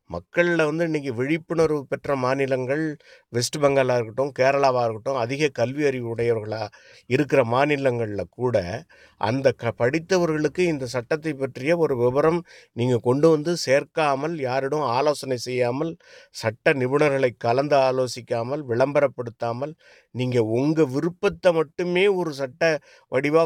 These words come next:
கொண்டுட்டு வந்து நடைமுறைப்படுத்த விரும்புறீங்க அப்படிங்கிற குற்றச்சாட்டு தான் இருக்கு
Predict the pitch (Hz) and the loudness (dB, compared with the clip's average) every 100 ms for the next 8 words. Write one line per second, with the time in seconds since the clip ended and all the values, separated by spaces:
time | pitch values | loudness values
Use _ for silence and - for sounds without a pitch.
0 | 147 143 151 139 139 147 143 131 135 147 | 0 -4 -4 -2 -2 -2 -2 0 0 0
1 | 143 120 127 120 127 113 123 131 127 113 | -4 -4 -6 -2 -2 -2 -4 -4 -6 -2
2 | 120 123 - _ _ 117 135 151 143 120 | -2 -2 -6 _ _ -6 0 2 2 0
3 | 123 - 160 143 117 123 143 127 113 - | -4 -2 0 0 -2 0 0 0 -4 -12